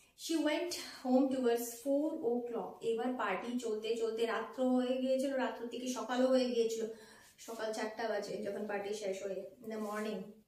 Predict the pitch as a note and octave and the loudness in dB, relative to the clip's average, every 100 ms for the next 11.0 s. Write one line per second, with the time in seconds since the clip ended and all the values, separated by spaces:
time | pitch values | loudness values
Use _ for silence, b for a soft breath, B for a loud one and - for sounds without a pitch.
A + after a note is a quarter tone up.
0 | _ b b b - A#3 B3 B3 C#4 C4+ | _ b b b -4 0 2 4 4 4
1 | A#3+ A#3+ A#3 B3+ B3+ B3+ - D#4+ E4+ D4+ | 2 0 2 6 6 4 -2 -2 0 0
2 | C4 B3+ A#3 A#3 A3 B3+ A#3+ A#3 A#3 B3 | -2 -4 -2 0 2 2 2 2 2 2
3 | C#4+ C#4+ - B3 A#3+ B3 B3+ - A3+ - | 0 -2 -2 0 2 0 -2 -4 -2 -2
4 | - A3 G3+ G3 F3+ F3 - _ _ _ | -4 -6 -6 -6 -8 -10 -14 _ _ _
5 | _ _ _ _ _ - C#4+ C#4 A3+ G#3 | _ _ _ _ _ -8 -6 -2 -2 -2
6 | C4 C4 - B B B B _ C#4+ C#4 | 0 -2 -2 B B B B _ -2 0
7 | C#4+ C4+ - - _ B3+ B3 B3+ B3+ B3 | 0 -2 -8 -16 _ -18 -12 -2 0 0
8 | - G#3+ A#3 A#3+ B3+ B3+ A#3+ A#3+ B3 B3+ | -2 -2 2 4 8 8 8 4 2 2
9 | B3 A#3 A#3 C4 - C4 C4+ C4 C#4 - | 2 2 2 -2 -2 -2 2 4 4 2
10 | C#4 - D4 B3+ A#3+ A#3 A3 A#3 A#3 G#3 | -2 -2 -2 -2 0 -2 -2 -2 -4 -6